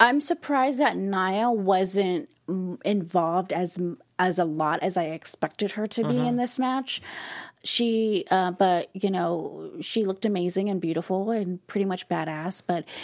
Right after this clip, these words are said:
Speaker 1: you have to give props to her. She did what she needed to do during that match, and this really shows that women are now taking over in W W E.
Speaker 2: The chat room not really a big fan of my Bella Twins comment, but, and I,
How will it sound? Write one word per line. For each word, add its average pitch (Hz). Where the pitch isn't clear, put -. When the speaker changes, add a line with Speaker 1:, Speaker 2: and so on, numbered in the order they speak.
Speaker 1:
you 240
have 240
to -
give 247
props 220
to 208
her. 214
She 202
did 196
what 196
she 208
needed 175
to -
do 170
during 190
that 175
match, 196
and 170
this 180
really 190
shows 185
that 160
women 214
are 190
now 185
taking 190
over 180
in 185
W 180
W 160
E. 156
Speaker 2:
The 107
chat 120
room 127
not 107
really 101
a 90
big 92
fan 98
of 95
my 87
Bella 95
Twins 80
comment, 78
but, 131
and 143
I, 147